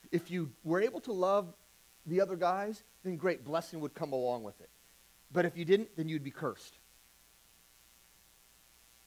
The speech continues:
It's, the command is now modeled after Jesus. Jesus' love for his followers was to be their model to love one another. He says, "I lo-, I want you to love one another as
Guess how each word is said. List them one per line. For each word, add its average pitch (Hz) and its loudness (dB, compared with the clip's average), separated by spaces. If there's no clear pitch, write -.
It's, - -16
the 120 -4
command 139 -6
is 123 -4
now 127 -6
modeled 120 2
after 104 -10
Jesus. - -12
Jesus' 131 0
love 127 0
for 113 -4
his 101 -12
followers 110 0
was 104 -8
to - -16
be 110 -8
their 113 -4
model 92 -8
to 95 -20
love 90 -12
one 82 -20
another. 95 -20
He 90 -20
says, 98 -8
"I 107 -2
lo-, 107 -2
I - -6
want 127 -6
you 117 -8
to 110 -4
love 135 2
one 160 0
another 160 -2
as 123 -4